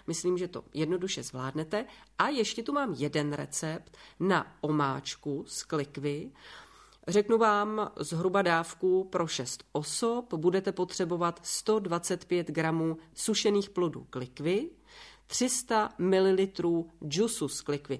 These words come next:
dá se jednoduše koupit v obchodě, jednu až dvě lžíce cukru, strouhanou kůru z jednoho chemicky neošetřeného pomeranče a sůl.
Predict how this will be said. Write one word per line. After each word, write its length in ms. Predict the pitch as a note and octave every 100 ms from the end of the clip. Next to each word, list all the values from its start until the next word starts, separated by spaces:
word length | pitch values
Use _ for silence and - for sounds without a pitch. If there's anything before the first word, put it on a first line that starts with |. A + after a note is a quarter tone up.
| -
dá 120 | D#3
se 140 | D#3 F3
jednoduše 400 | D#3+ E3 F3 F3+
koupit 320 | F#3 F#3 F#3
v 80 | -
obchodě, 640 | E3+ - F3 E3+ E3+ G3+ - - - - -
jednu 540 | D#3 F#3+ G#3 A#3+ A#3 -
až 220 | F#3+ -
dvě 260 | D#3+ F3 F3+
lžíce 420 | E3+ D#3+ D3 - -
cukru, 580 | - E3 A#3+ B3+ D4+ - - _
strouhanou 680 | - - G3 G3 G3+ F#3+ F#3
kůru 560 | F#3 E3+ E3 E3 E3 - -
z 120 | D3+
jednoho 300 | D#3+ D#3+ D#3
chemicky 460 | - D#3+ D#3+ - D3+
neošetřeného 840 | D#3+ - D#3 D#3 - D#3+ D3+ C3
pomeranče 720 | B2+ F3+ F3+ D#3+ D#3+ - C#3+ C#3+ - -
a 140 | C3
sůl. 500 | - - C#3+ C#3 C3